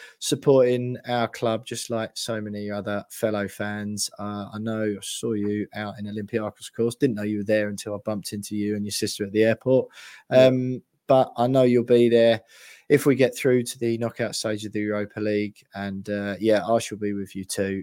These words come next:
Speaker 1: Uh, really, really enjoyed having you on the podcast, of course. Thanks to Luke and
Speaker 2: Thank you.
Speaker 1: Steve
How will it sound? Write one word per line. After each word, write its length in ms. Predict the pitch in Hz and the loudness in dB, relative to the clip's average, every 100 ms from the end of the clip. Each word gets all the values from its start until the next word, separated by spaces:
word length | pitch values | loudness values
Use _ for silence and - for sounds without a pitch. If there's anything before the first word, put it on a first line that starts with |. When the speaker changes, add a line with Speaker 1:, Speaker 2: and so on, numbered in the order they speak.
| - | -8
Speaker 1:
Uh, 260 | 104 101 98 | -10 -8 -6
really, 440 | 120 139 139 120 110 | 2 8 8 8 2
really 260 | 107 104 | 0 -2
enjoyed 320 | 98 104 98 | -6 -8 -8
having 180 | 95 98 | -10 -12
you 80 | 95 | -14
on 60 | 92 | -16
the 80 | |
podcast, 640 | - 101 - 101 95 90 - | -12 -14 -10 -8 -8 -8 -16
of 100 | - | -10
course. 360 | - 104 98 | -6 -4 -4
Thanks 240 | 120 101 - | -8 -10 -8
to 60 | |
Luke 180 | 101 107 | -2 -2
and 80 | 104 | -2
Speaker 2:
Thank 240 | - 107 | 0 2
you. 60 | |
Speaker 1:
Steve 40 | 107 | 2